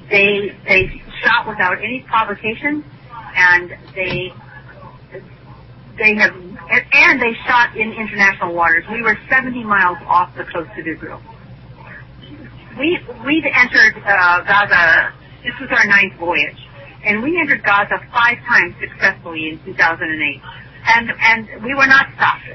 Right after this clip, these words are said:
because it's Israel that's the illegal entity in the area. They have no right to stop or to stop us.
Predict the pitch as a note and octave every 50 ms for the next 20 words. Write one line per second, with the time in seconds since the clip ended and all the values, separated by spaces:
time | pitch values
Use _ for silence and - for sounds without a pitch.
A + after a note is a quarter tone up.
0 | - A3 B3 C4 B3+ C#4 D4+ D4 C#4 A#3+ B3+ - C4 A3 - - C#4 D4 D4 C#4
1 | D4 C#4 B3+ A#3 G#3 G#3 G3+ - - - G#3 F#3+ - G3 G3 F#3+ G3 G#3 G3 G3+
2 | F#3+ - F#3+ G3 G3+ F#3+ - - F#3 E3 D#3 D#3 D#3 D#3+ E3 E3+ E3 D#3+ D3+ D3+
3 | E3+ - - C4+ D4 D#4+ - A3+ A3 A3 G3+ G3 E3+ - - - D#3 - - F3+
4 | D3+ C3+ - - - - - - - - - - - - - - - - - G3
5 | G3+ G3+ G3 F#3 - - F#3 F3+ - - C#3+ B2+